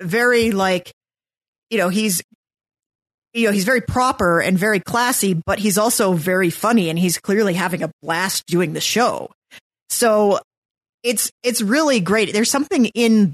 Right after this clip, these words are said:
that for everybody, really. If you want your host to be an authority figure, he's there. If you want your host to be someone that really enjoys messing with you, he's also there. And if you want somebody you could just kick back and have a glass of wine with at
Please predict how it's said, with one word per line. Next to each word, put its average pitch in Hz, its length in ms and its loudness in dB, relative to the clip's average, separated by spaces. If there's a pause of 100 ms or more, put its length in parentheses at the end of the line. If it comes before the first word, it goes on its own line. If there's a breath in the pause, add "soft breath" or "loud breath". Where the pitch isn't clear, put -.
that 175 300 -2
for 185 260 -2
everybody, 151 480 -2
really. 151 260 -2
If 165 100 -8
you 220 100 0
want 254 220 0
your 208 300 0 (240)
host 226 300 -2
to 190 60 -6
be 196 140 -2
an 180 80 -2
authority 220 420 0
figure, 185 300 -2
he's 156 240 0
there. 185 320 2
If - 320 -12
you 254 80 -2
want 262 140 0
your 180 100 -6
host 220 280 0
to 160 60 -10
be 180 120 0
someone 202 400 0
that 180 200 -4 (200 loud breath)
really 262 420 2
enjoys 208 640 2
messing 165 580 -2
with 156 160 -4
you, 160 260 -2 (200)
he's 180 160 -2
also 175 280 0
there. 180 380 0 (540)
And 233 100 -2
if 226 100 -2
you 220 80 -4
want 226 220 -2
somebody 220 280 0
you 220 120 0
could 190 140 -8
just - 160 -6
kick 226 180 -6
back 208 180 -4
and 202 60 -4
have 190 80 -2
a 180 60 -4
glass 196 240 -2
of 180 80 -4
wine 262 200 2
with 196 120 0
at - 40 -20